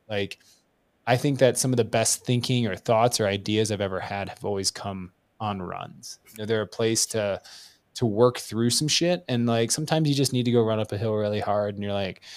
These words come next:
"You know, that didn't really solve anything, but I feel better." And that's, <laughs> and sometimes that's all you just needed was to, like, let it, let it get out of you, uh, for better, for worse.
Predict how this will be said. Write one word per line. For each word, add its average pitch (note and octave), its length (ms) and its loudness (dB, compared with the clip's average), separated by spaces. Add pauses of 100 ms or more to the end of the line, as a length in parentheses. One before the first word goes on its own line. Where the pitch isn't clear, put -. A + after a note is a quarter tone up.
(260)
"You D3+ 80 4
know, F3+ 300 6 (380)
that F#3+ 100 6
didn't C4 140 0
really E3 180 10
solve C#3 340 6
anything, D#3+ 400 2
but B2 80 2
I G#2 80 2
feel C#4+ 260 -6
better." B2 500 2
And C#3+ 140 2
that's, F3+ 240 2 (400)
<laughs> - 380 -18
and D3 120 0
sometimes F3+ 300 6
that's D3+ 160 6
all D3 140 10
you D3 100 6
just C3+ 200 2
needed B2+ 260 2
was A2 160 0
to, - 100 -2
like, G#2 300 0
let A#2 260 4
it, A#2 200 6 (100)
let A2+ 220 2
it G#2+ 120 6
get G#2 160 2
out G2 240 2
of G2+ 140 2
you, F#2+ 360 -2
uh, G2+ 380 0
for A2+ 180 0
better, A2+ 380 4
for - 180 -8
worse. G#2 520 -6